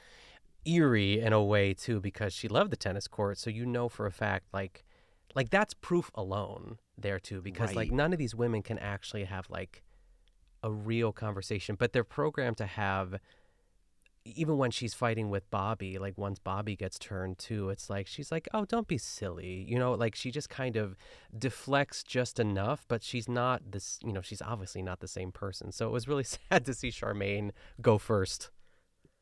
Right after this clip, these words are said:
Speaker 2: Oh, yeah. And I think you bring up a good point, is the way that we learn these details are so mundane.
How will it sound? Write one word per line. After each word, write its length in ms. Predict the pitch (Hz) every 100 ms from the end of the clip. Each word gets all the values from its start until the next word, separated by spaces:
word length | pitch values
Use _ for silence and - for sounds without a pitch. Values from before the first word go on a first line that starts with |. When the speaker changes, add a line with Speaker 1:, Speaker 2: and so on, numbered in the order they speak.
| 156 170
Speaker 2:
Oh, 300 | 170 165 131
yeah. 320 | 101 104 101 87
And 100 | 123
I 60 |
think 320 | 139 170 - -
you 200 | 135 104
bring 180 | - 98
up 60 | 85
a 40 |
good 180 | 80 80
point, 260 | - 110 85
is 120 | -
the 100 | 98
way 400 | 85 98 113 131
that 180 | 143 92
we 220 | 95 90
learn 420 | 90 85 87 90
these 200 | 92 82
details 720 | - 87 90 117 110 117 110 - - -
are 100 | 127
so 240 | 127 151 131
mundane. 500 | 110 98 98 78